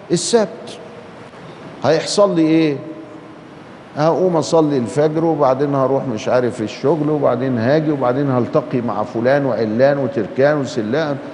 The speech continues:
وبعدين هعمل كذا، وبعدين هنام، وهاكل كذا، وهشرب كذا، الى اخره. قوم يشوف الكلام ده في المنام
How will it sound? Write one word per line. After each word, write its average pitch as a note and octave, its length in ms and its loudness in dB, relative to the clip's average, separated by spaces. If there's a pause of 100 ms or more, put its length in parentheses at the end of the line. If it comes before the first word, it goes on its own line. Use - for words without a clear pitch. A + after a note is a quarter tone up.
(160)
وبعدين D3 540 2
هعمل C#3 360 0 (100)
كذا، D#3+ 240 2
وبعدين D3 420 2
هنام، D#3+ 580 4 (540)
وهاكل E3 500 4
كذا، F3 340 4
وهشرب D#3+ 500 2 (120)
كذا، F3 220 2
الى E3+ 300 0
اخره. F#3 340 2 (800)
قوم E3 180 4
يشوف G3 380 4
الكلام F#3 460 2
ده G3+ 140 4
في F#3+ 160 0
المنام C#3 1000 0